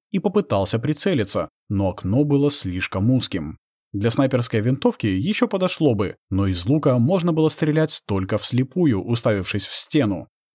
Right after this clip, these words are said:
И делать это надо было немедленно, второго шанса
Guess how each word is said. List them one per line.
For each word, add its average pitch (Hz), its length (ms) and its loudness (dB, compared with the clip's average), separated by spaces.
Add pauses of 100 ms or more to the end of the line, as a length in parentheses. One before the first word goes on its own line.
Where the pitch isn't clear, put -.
И 120 100 2
делать 98 380 0
это 113 200 2
надо 104 240 2
было 117 220 2
немедленно, 127 760 2 (120)
второго 120 540 0
шанса 113 520 0